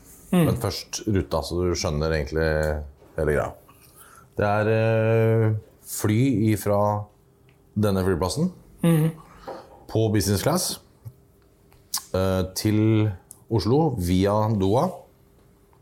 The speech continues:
Speaker 2: Doha er valgt fordi at det er en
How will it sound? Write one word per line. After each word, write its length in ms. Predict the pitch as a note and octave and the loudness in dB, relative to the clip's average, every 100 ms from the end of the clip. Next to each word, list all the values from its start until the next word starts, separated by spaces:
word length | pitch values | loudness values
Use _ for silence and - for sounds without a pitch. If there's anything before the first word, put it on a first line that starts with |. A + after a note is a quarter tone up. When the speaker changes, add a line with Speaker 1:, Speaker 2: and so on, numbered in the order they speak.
| _ _ - - - - - - | _ _ -16 -14 -18 -20 -12 -4
Speaker 2:
Doha 520 | F#2+ G2+ A2 B2 G#2 | 0 2 2 2 2
er 40 | G#2+ | 2
valgt 240 | G2 G#2 - | 0 -2 -4
fordi 340 | A2 G2+ G#2 | -2 0 2
at 180 | G2+ - | 0 -2
det 120 | F2 | -2
er 160 | F#2+ F#2 | 0 0
en 260 | F#2+ G#2 | 0 -2